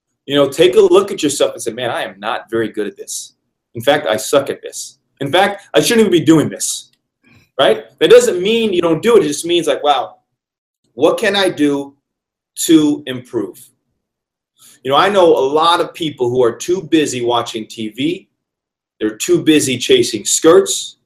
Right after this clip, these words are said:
They're too busy trying to chase all the wrong things instead of saying, "No, this is what, if this is what I truly want,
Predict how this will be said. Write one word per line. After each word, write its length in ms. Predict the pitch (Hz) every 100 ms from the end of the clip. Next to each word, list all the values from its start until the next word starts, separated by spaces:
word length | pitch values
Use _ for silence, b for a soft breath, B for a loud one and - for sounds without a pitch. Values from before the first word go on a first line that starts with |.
| _ b b -
They're 140 | 104
too 280 | - 165 160
busy 460 | 156 156 143 147 139
trying 280 | 156 139
to 80 | 135
chase 320 | 120 127 127 -
all 320 | 156 190 220
the 80 | 196
wrong 380 | 180 180 175 170
things 720 | - 175 104 - - - _ _ _ _ _ _ _ _ _
instead 300 | 120 120 143
of 80 | 135
saying, 240 | 139 135
"No, 120 | 127 113
this 200 | 143 190
is 100 | 175
what, 220 | 165 165
if 120 | -
this 160 | 160 -
is 80 |
what 140 | 175 170
I 80 | 160
truly 500 | - 165 165 170 170
want, 540 | 151 117 104 - -